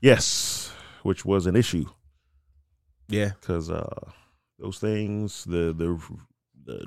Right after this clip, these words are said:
Speaker 1: disc r-, r-, readers on those first launch P S twos didn't last very, very long when trying to read certain discs. So we must have went through eight P S twos through,
Speaker 2: What is it?
Speaker 1: through, throughout his lifetime.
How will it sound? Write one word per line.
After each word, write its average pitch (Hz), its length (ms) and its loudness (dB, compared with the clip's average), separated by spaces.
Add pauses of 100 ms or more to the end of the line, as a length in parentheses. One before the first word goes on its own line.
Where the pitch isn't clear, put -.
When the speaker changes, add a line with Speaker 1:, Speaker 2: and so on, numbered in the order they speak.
(120)
Speaker 1:
disc 123 300 2
r-, 120 260 -6
r-, 113 260 -2
readers 131 460 8
on 120 120 6
those 123 180 8
first 131 300 4
launch - 420 0 (100)
P 160 120 6
S 156 100 6
twos 202 580 4 (880)
didn't 156 200 4
last 151 240 10
very, 104 240 8
very 98 300 8
long 98 260 6
when 92 100 6
trying 101 240 6
to 95 60 6
read 92 220 6
certain 85 260 4
discs. - 420 -2 (200)
So 60 320 -2 (1300)
we 123 240 4
must 151 220 4
have 117 80 2
went 110 120 0
through 101 160 -2 (100)
eight 104 260 -2
P 107 180 0
S 90 100 -2
twos 87 460 -6
through, 123 140 6
Speaker 2:
What 120 100 4
is 151 60 -2
it? - 40 -6
Speaker 1:
through, 135 160 8
throughout 175 300 10
his 104 100 2
lifetime. 87 480 -2